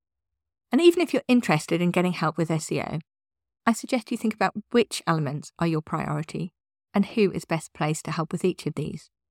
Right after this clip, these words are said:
You might conclude it's better to do some of these yourself. And if you're talking to someone about S E O services, ask which of these bits they will be doing for you.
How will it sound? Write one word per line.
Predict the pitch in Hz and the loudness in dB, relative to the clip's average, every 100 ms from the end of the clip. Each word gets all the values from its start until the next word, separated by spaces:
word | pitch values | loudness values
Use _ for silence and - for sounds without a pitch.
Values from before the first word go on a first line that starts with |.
| _ _ _ _ _ _ _ _ _ _ _ _ _ | _ _ _ _ _ _ _ _ _ _ _ _ _
You | - | 4
might | 220 226 262 - | 6 8 6 2
conclude | - 220 196 165 156 156 - | -2 0 2 2 2 -2 -6
it's | - | -8
better | - 170 - | -2 0 -2
to | 190 - | -6 -4
do | - 170 | -2 -2
some | - 160 | -2 -4
of | 156 | -4
these | 147 147 - | -6 -6 -4
yourself. | 156 - - - _ _ _ _ _ _ _ _ _ _ _ _ _ _ _ _ _ _ _ _ _ _ _ - | -4 -4 -6 -8 _ _ _ _ _ _ _ _ _ _ _ _ _ _ _ _ _ _ _ _ _ _ _ 4
And | 311 | 4
if | 349 | 6
you're | 381 | 4
talking | - 339 311 190 | 6 4 4 0
to | |
someone | - 151 143 135 - | 0 -2 0 -2 -2
about | 170 - | -4 -2
S | 156 - | -4 -4
E | |
O | 139 | -6
services, | 156 - 131 - - 165 208 _ _ _ _ _ _ _ _ _ - | -6 -8 -8 -10 -6 -6 -8 _ _ _ _ _ _ _ _ _ 2
ask | 247 233 - | 2 2 -6
which | - 208 - - | -2 0 0 -2
of | 220 | -2
these | 165 143 156 202 - | 0 0 -2 -4 -6
bits | 160 165 - - | -8 -6 -12 -2
they | 185 | 0
will | 180 | 0
be | 175 | -2
doing | 180 165 165 | 0 0 0
for | 156 160 | -2 0
you. | 147 - - | 0 -4 -8